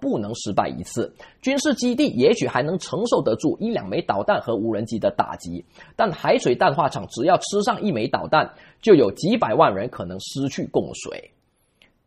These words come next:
再比如，美国最尖端的萨德导弹防御系统，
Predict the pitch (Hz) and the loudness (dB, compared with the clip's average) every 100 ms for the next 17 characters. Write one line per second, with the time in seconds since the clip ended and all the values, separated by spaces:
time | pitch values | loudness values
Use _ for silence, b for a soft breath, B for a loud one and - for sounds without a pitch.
0 | - 147 113 87 76 87 - _ 117 143 | 2 4 4 0 -4 -4 -6 _ 0 2
1 | 156 190 226 180 - 143 131 123 117 113 | 6 4 6 2 2 2 4 4 4 2
2 | - - 214 127 - 139 - 90 160 107 | -2 0 0 2 2 4 2 2 0 0
3 | - 95 120 113 117 95 - | -4 -4 -2 -2 -4 -6 -8